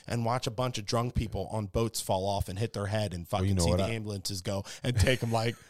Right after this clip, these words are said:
Speaker 2: <laughs> A lot of times when I, when I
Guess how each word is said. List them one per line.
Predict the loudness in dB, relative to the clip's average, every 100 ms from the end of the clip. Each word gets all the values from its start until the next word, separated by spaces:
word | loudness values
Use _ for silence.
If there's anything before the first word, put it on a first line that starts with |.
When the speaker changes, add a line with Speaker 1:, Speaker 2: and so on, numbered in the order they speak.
| -20 -20 _ -20 -20 _ _ _ -8
Speaker 2:
<laughs> | -4 -4 -4 -4 -4 -4 -8 -6 -8 -8 -12 -12 -8 -8 -10 -2
A | 2
lot | 2
of | 2
times | 2 2 4
when | 2
I, | 2 0
when | -2 0
I | 0 -2